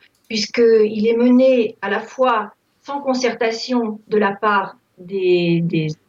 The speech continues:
avec les autres Européens, euh, et en même temps sans concertation, en essayant de se détacher,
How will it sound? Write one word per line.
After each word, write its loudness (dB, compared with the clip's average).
avec -2
les 0
autres 0
Européens, 0
euh, 2
et 0
en 2
même 0
temps -2
sans -4
concertation, -4
en 0
essayant 0
de -2
se -6
détacher, -4